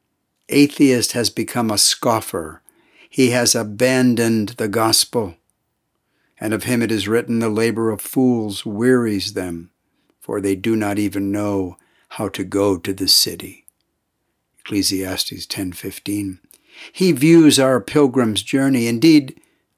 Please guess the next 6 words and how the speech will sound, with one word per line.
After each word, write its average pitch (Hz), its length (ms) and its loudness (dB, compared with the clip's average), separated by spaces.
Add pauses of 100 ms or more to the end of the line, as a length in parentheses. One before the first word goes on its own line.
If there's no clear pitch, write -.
our 170 320 4
journey, 92 560 -4 (240)
as 120 200 0
tiresome 120 840 -2 (520)
and 98 160 -6
hopeless. - 760 -2